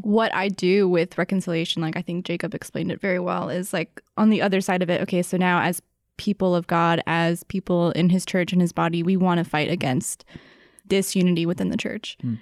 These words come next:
Speaker 1: The devil is trying to tear us down in any way, and a lot of that is through relational strife, and it is vital for us to be aware of where we are in our relationships with people within the church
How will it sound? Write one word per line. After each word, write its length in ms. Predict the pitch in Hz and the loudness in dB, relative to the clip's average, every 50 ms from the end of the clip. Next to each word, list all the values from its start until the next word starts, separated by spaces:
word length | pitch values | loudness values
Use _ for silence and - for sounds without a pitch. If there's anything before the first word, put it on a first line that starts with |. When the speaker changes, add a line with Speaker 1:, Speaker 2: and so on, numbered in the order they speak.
| _ _ | _ _
Speaker 1:
The 140 | 208 208 208 | 0 0 2
devil 400 | 180 196 185 202 196 208 202 - - | 2 2 2 2 4 2 2 2 2
is 240 | 180 196 196 190 - | 2 0 0 0 0
trying 340 | - 208 190 185 185 185 190 | 2 2 2 4 4 2 2
to 300 | - 196 180 180 180 165 | 2 4 4 6 4 4
tear 220 | - - 190 175 | 4 2 2 2
us 120 | 175 180 175 | 2 2 2
down 220 | - 160 165 180 | 0 0 2 4
in 140 | 180 175 - | 2 2 2
any 240 | - 170 190 190 190 | 2 2 4 4 4
way, 480 | 175 160 160 175 214 294 349 359 - _ _ _ | 4 4 4 4 4 4 2 2 0 _ _ _
and 360 | - 220 214 208 208 208 202 - | 0 2 2 4 2 2 2 2
a 80 | - | 2
lot 280 | 196 196 190 185 190 185 | 2 4 4 4 4 2
of 100 | 190 175 | 2 2
that 220 | 185 180 - - | 2 2 2 2
is 160 | 175 180 180 | 0 -2 -2
through 180 | - - 190 185 | 0 2 2 4
relational 540 | 180 180 175 170 170 180 - - 180 175 190 | 4 4 4 2 2 0 0 0 0 0 0
strife, 580 | - - - - 165 175 190 190 - - _ _ _ _ | -2 -4 -2 0 0 2 0 -2 -4 -10 _ _ _ _
and 540 | 190 185 180 175 175 175 170 175 175 - - - | 2 2 4 4 4 2 2 2 0 -2 -4 -2
it 140 | - 202 180 | 0 2 4
is 360 | 190 180 175 175 - - - - | 4 4 4 2 -2 -6 -6 -4
vital 760 | 196 185 180 175 190 170 165 170 170 165 165 - - 180 190 - _ _ _ | -4 -2 0 0 0 2 2 2 2 2 2 2 0 0 -2 -4 _ _ _
for 340 | - - - 190 175 170 - | -12 -2 0 2 2 2 2
us 240 | 165 170 - - | 0 0 -2 -2
to 400 | - - - 202 180 175 175 180 - - - - - - - - _ _ | -6 -2 0 2 4 4 4 2 0 -4 -14 -18 -20 -20 -20 -20 _ _
be 240 | - 233 226 220 - | 0 2 2 2 2
aware 640 | - 208 202 190 185 185 190 196 233 269 294 302 | 2 2 2 2 2 2 4 4 2 2 2 2
of 180 | - 240 254 226 | 2 2 2 2
where 180 | 226 214 214 208 | 4 4 4 4
we 140 | 202 196 185 | 4 4 4
are 220 | 185 185 185 185 | 4 2 2 2
in 200 | - - 202 208 208 | 2 2 2 2 4
our 80 | 202 202 | 4 4
relationships 560 | 202 190 190 196 - 196 196 - 208 - - | 2 2 2 0 2 2 2 2 0 -2 -4
with 120 | - - | -8 -8
people 260 | - - 196 - 185 185 | -4 -6 -4 0 2 2
within 260 | 185 190 180 175 180 | 2 2 2 2 4
the 100 | 175 170 | 2 2
church 480 | - - 175 170 170 165 - - - | 0 0 0 0 0 0 -2 -4 -4